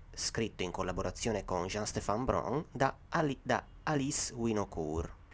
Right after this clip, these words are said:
Costei aveva diretto prima di questo un altro film, Augustine, con Vincent Lindon e Chiara Mastroianni.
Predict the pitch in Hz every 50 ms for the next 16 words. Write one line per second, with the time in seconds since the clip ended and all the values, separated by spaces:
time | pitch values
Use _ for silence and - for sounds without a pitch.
0 | - - - - - - - 175 - - - 214 226 214 165 139 120 120 117 117
1 | 110 104 101 - - 113 - - 208 196 175 160 156 - 156 - - 175 160 -
2 | - 185 185 165 139 123 110 - - 107 - - 87 85 82 87 90 92 113 127
3 | - - 120 110 107 101 - - - - 87 85 82 78 82 87 - - - -
4 | - - - - 131 117 110 107 110 107 - - - - 117 131 139 135 - -
5 | 123 104 95 107 127 139 139 117 95 87 90 95 98 110 - - - 110 - -
6 | - 104 98 95 90 92 - - - 95 90 78 67 - 62 71 78 82 78